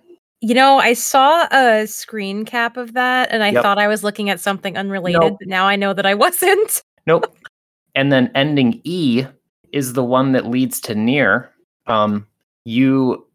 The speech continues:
Speaker 2: <laughs> I think it's called the Queen Beast, which is what will create the, um, babies, uh, falls through a magic portal into the real world, into Tokyo,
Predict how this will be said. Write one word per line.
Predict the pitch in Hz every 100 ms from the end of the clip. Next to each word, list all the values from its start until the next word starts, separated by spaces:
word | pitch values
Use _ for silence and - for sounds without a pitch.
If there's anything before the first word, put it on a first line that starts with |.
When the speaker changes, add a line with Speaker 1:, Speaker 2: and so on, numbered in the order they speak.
| _
Speaker 2:
<laughs> | _ -
I | 135 - 139 - - - _ _ -
think | - 170
it's | 165 -
called | - 151 127
the | 117
Queen | - - 123 113 131
Beast, | 143 147 175 - - _ _ _ _
which | 131 131 131
is | 117 113 -
what | 120 120 101
will | 110 107 _ _ _ _
create | - 131 127 147 - - 113
the, | 107 101 98 -
um, | 110 95 90 92 - 117
babies, | 101 98 95 90 - - _ _ _
uh, | 113 95 90
falls | - 135 143 -
through | 139 127
a | 113
magic | 120 120 127 123
portal | - 104 98 98 123 _ _ -
into | 113 113 110 98 92 - -
the | 101
real | 101 131 131 92
world, | 85 82 110 - _ _ _ _
into | 107 101
Tokyo, | 98 139 131 98 85 90